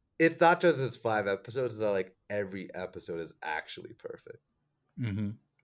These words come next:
Speaker 2: And,
Speaker 1: So
Speaker 2: and not only perfect, but, like, meaningful and perfect
Speaker 1: Right,
Speaker 2: at the
Speaker 1: like,
Speaker 2: same time.
Speaker 1: Chernobyl, if Chernobyl had a weak episode,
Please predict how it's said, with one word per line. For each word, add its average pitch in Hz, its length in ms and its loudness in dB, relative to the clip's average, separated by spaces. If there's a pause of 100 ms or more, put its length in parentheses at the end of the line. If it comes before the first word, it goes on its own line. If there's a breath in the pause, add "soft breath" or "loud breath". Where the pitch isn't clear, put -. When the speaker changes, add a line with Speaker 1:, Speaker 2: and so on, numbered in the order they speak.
Speaker 2:
And, 113 240 -2
Speaker 1:
So 110 100 -2
Speaker 2:
and 98 500 -2 (180)
not 165 420 2
only 123 200 2
perfect, 101 360 -2
but, 101 100 2
like, 95 220 0 (320)
meaningful 104 1080 -2
and 98 280 -10
perfect 110 220 0
Speaker 1:
Right, 85 200 0
Speaker 2:
at - 120 -4
the 107 60 0
Speaker 1:
like, 98 100 2
Speaker 2:
same 117 160 -8
time. 135 260 -10
Speaker 1:
Chernobyl, 156 640 2
if 143 100 0
Chernobyl 196 360 0
had 160 120 4
a 113 40 6
weak 101 340 -4
episode, 123 540 -2